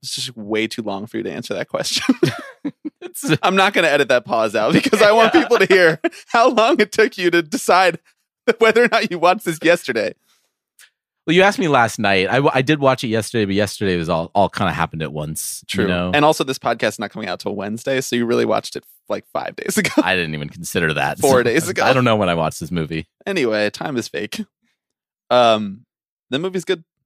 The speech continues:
Speaker 1: How did he make the ship sink? You know, how did they do that? How does it look that good?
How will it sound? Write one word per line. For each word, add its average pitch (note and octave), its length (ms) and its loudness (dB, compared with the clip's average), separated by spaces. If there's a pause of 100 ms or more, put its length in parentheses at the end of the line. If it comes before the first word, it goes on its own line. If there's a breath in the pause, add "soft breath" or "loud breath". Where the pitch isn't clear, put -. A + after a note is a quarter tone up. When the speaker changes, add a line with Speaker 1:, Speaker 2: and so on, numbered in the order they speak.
(800)
Speaker 1:
How D3 140 -2
did G3 120 0
he G#3+ 60 -4
make F#3 180 -6
the - 80 -4
ship - 220 -4
sink? - 440 -12
You B2 80 0
know, A#2+ 260 -6
how E3+ 140 2
did F3+ 100 -2
they D#3 100 -2
do C3+ 180 0
that? - 220 -2
How D3+ 140 4
does E3 140 0
it C3+ 40 -8
look A#2+ 200 -2
that - 200 -8
good? - 180 -12